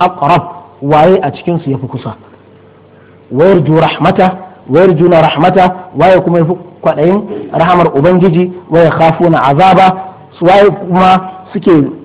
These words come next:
tsoron azabar ubangiji inna azaba rabbika kana mahzura lalle azabar ubangijinka ta kasance abin tsoro abin kaucewa sai malamai suka ce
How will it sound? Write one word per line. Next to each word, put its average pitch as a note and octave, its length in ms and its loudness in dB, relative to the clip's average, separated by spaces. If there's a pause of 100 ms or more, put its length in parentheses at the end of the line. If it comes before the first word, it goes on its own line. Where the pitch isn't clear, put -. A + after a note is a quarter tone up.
(140)
tsoron E3+ 340 2
azabar E3 440 2
ubangiji D#3+ 440 0
inna E3 200 0
azaba D3+ 300 0
rabbika F3 460 0 (340)
kana E3 380 2
mahzura D#3+ 640 0
lalle D#3+ 240 2
azabar D#3 400 0
ubangijinka D3 480 -4
ta D3+ 120 -4
kasance D3+ 400 -10
abin C#3 260 -6
tsoro C#3 340 -10
abin B2 160 -12
kaucewa A2+ 320 -14 (1300)
sai C4+ 100 0
malamai A3 320 2
suka G3 180 2
ce F3 140 0